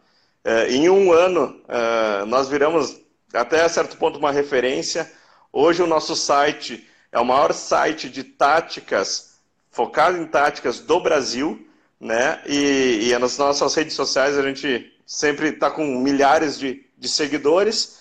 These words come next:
E o nosso maior filho, que nem eu disse antes, é, é o, é o nosso livro, né? O Aprender Ju-, Aprendemos Juntos. Então é um orgulho m-, máximo pra nós do M W Futebol, pra mim especificamente,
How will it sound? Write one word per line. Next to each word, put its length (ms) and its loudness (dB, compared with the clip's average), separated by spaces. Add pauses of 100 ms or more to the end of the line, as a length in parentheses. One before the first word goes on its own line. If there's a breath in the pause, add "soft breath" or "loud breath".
(280 soft breath)
E 80 2
o 60 6
nosso 300 2
maior 260 2
filho, 320 -6
que 80 -10
nem 120 -2
eu 60 0
disse 320 -4
antes, 240 -2
é, 300 2
é 180 2
o, 480 4
é 80 2
o 80 4
nosso 280 0
livro, 420 0
né? 160 2
O 80 4
Aprender 420 2
Ju-, 200 -10
Aprendemos 580 -2
Juntos. 440 -4 (380)
Então 240 2
é 60 4
um 80 6
orgulho 420 4
m-, 480 -6 (140)
máximo 680 -2
pra 140 0
nós 260 2
do 80 -4
M 160 -2
W 220 0
Futebol, 460 -4
pra 180 0
mim 180 -6
especificamente, 1120 -8